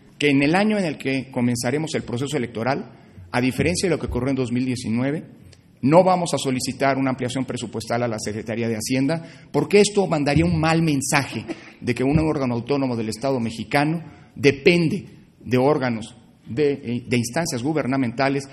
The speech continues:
para poder cumplir adecuadamente sus funciones. Va a ser un año complejo, pero el ine una vez más le va a cumplir a la ciudadanía.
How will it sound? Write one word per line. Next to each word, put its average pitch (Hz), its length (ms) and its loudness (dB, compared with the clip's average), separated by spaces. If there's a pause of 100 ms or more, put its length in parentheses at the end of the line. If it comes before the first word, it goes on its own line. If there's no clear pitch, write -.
(180)
para 120 240 2
poder 127 300 0
cumplir 120 440 -2
adecuadamente 113 640 -2
sus 95 140 -8
funciones. 101 580 -10 (420)
Va 156 100 2
a - 20 2
ser 139 180 0
un 113 140 2
año 113 180 0
complejo, 165 500 -4 (360)
pero 110 160 0
el 117 80 4
ine 117 140 4
una 117 200 2
vez 110 140 2
más 110 180 0 (160)
le 101 80 -2
va 107 80 -2
a 104 60 -6
cumplir 101 360 -4 (360)
a 101 100 -2
la 110 100 0
ciudadanía. 101 640 -4